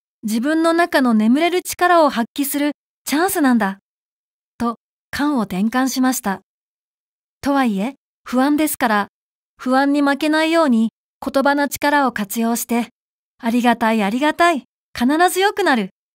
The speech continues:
私の中には神様がいる」と口に出していい？仕事への感謝、職場の人、あらゆる物事への感謝を日記に書きました。すると、言葉通りだんだん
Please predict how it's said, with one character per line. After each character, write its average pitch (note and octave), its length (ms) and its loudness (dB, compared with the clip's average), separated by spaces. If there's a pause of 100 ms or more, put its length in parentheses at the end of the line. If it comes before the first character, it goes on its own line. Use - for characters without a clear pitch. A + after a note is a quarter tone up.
(160)
私 C#4+ 360 0
の E4 120 0
中 F4 240 0
に D4 140 2
は A#3+ 100 2
神 C4+ 240 0
様 E4 240 0
が A#3+ 100 0
い G#3+ 80 0
る」 B3 180 -4 (600)
と B3+ 100 -2
口 - 280 -4
に E4 100 0
出 E4+ 140 4
し - 80 -6
て C4 100 -4
い G#3+ 220 -2
い？ D4+ 60 -12 (600)
仕 - 220 -4
事 C#4+ 240 2
へ D4 140 4
の B3+ 160 0
感 B3+ 240 0
謝、 G#3 240 -2 (760)
職 A#3 280 -6
場 C#4 120 2
の C#4 120 2
人、 C4 360 -4 (440)
あ A#3 140 0
ら C4+ 140 2
ゆ D4 120 2
る C4 120 2
物 B3 280 2
事 C#4+ 220 -2
へ A3+ 120 0
の G3+ 240 -2 (260)
感 C4+ 220 0
謝 A3 220 -2
を F#3+ 60 -2
日 F3 200 -4
記 B3+ 140 -2
に D4 120 0
書 C#4+ 120 0
き D4 100 -4
ま C#4+ 140 0
し - 80 -6
た。 G3 160 -6 (1040)
す - 140 -6
る C#4 140 0
と、 C#4+ 220 0 (340)
言 - 240 -2
葉 F4 140 2
通 F#4 240 0
り C4 140 -2
だ A#3 160 2
ん D4+ 80 0
だ D4+ 180 0
ん D#4+ 60 -12